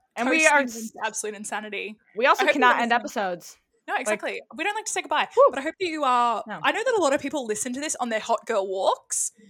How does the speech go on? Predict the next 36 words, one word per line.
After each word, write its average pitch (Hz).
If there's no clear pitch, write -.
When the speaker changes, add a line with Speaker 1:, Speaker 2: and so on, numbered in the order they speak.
Speaker 2:
so -
I 247
hope 269
that 330
you 370
had 392
a 320
really 226
good 220
hot 202
girl 208
walk. 214
I 220
hope 220
that 208
you 214
didn't 214
laugh 226
too 359
hard, 208
um, 226
or 254
maybe 370
if -
you 269
did, 214
like, 254
I 226
hope 214
that 220
someone 220
was 208
scared -
to -
approach -
you. 65